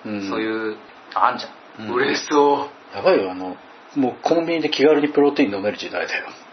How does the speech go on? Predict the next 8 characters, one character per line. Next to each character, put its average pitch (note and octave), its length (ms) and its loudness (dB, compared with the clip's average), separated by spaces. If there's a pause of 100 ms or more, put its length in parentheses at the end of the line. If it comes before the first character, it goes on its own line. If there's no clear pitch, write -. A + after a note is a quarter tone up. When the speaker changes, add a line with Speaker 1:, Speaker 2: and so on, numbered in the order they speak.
(160)
Speaker 2:
へ A2+ 40 -8
ー。 B2+ 640 2
Speaker 1:
サ - 180 0
バ D3 140 6
ス、 G2+ 380 -6
本 C#3+ 180 2
当 D3 140 2
に C3 320 0